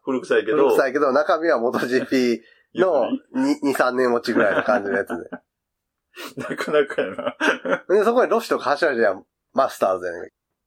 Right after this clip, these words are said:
Speaker 2: 協定もあるやん。
Speaker 1: あー、あの、何歳以上とか。
Speaker 2: そう、何歳以上の選手が出れる。
Speaker 1: うん。
Speaker 2: オールドファンが楽しめるレースみたいな。
Speaker 1: はいはいは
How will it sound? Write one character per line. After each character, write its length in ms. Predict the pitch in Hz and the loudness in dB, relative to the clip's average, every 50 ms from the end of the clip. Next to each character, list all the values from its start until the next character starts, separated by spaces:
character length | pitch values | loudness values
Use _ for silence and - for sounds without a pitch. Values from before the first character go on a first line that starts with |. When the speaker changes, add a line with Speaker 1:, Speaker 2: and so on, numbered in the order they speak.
| _ _ _ _ _ - | _ _ _ _ _ -4
Speaker 2:
協 220 | - 208 226 208 | -2 0 0 2
定 140 | - 220 190 | 2 2 2
も 120 | 135 113 110 | 4 4 2
あ 60 | 113 | 4
る 80 | 117 | 2
や 60 | 104 90 | 2 0
ん。 60 | - _ _ _ _ _ _ _ _ - | -2 _ _ _ _ _ _ _ _ -6
Speaker 1:
あ 520 | - 90 95 98 95 92 92 92 90 87 | -2 0 0 0 0 2 2 2 2 0
ー、 20 | 85 | -2
あ 20 | |
の、 220 | 87 92 90 87 82 | -2 -2 -4 -2 -2
何 220 | 87 90 87 87 | 0 -2 -2 0
歳 180 | 90 85 82 87 | 0 -2 -2 0
以 60 | 87 | 0
上 80 | 87 | -2
と 80 | 80 - | -2 0
か。 60 | 156 | 0
Speaker 2:
そ 60 | 139 | 2
う、 20 | 131 | 2
何 260 | 139 143 147 151 147 | 2 2 2 2 2
歳 300 | 131 151 143 147 147 147 | 2 2 2 2 2 2
以 20 | 139 | 2
上 160 | 139 131 127 | 2 2 2
の 80 | 120 117 | 2 2
選 240 | 120 131 127 127 | 2 2 2 2
手 80 | 113 120 | 2 2
が 140 | 117 113 107 | 2 2 2
出 100 | 110 110 | 2 2
れ 180 | 110 107 107 | 2 2 2
る。 280 | 104 104 101 98 95 - | 2 0 0 -2 -2 -4
Speaker 1:
う 100 | - 90 | -6 -8
ん。 440 | 85 80 78 78 80 76 73 69 69 71 78 76 _ _ _ _ _ _ _ _ _ _ _ - 117 135 | -8 -8 -8 -10 -12 -14 -16 -18 -20 -20 -20 -20 _ _ _ _ _ _ _ _ _ _ _ -8 -2 0
Speaker 2:
オ 120 | 143 151 | 2 2
ー 40 | 147 | 2
ル 60 | 147 | 2
ド 120 | 139 143 | 0 0
フ 40 | - | 0
ァ 120 | 147 135 131 | 0 0 0
ン 40 | |
が 100 | 143 170 160 | 0 -2 0
楽 200 | 156 143 139 135 | 0 0 -2 -2
し 100 | - 139 | 0 0
め 100 | 131 127 123 117 | 2 2 4 4
る 220 | 117 117 113 107 101 73 71 69 76 | 4 2 2 2 0 -2 -2 0 0
レ 180 | 117 104 104 | 0 0 0
ー 20 | - | -2
ス 120 | - 98 | -2 -4
み 60 | 92 | -4
た 0 | |
い 20 | 85 | -4
な。 60 | 87 | -4
Speaker 1:
は 60 | 85 | -4
い 40 | 87 | -2
は 60 | 90 92 | -4 -6
い 20 | |
は 80 | - | -6